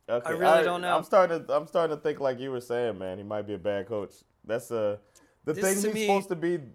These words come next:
Speaker 1: good at. This is the thing that's supposed to be his, his best, uh, attribute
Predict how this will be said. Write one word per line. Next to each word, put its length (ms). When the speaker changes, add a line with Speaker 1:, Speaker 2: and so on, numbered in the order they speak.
Speaker 1:
good 220
at. 240
This 300
is 80
the 100
thing 340
that's 180
supposed 200
to 60
be 200
his, 380
his 160
best, 400
uh, 200
attribute 580